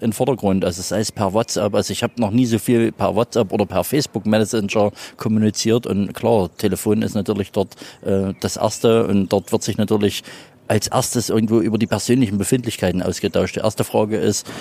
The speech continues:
ähm, bist du gesund? Äh, gibt's bei euch da Probleme dahingehend? Wie geht's dir? Wie geht's euch?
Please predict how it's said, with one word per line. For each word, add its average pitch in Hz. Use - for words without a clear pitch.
ähm, 104
bist -
du 123
gesund? 127
Äh, 110
gibt's -
bei 107
euch 117
da 123
Probleme 120
dahingehend? 110
Wie 107
geht's 127
dir? 117
Wie 107
geht's 117
euch? 120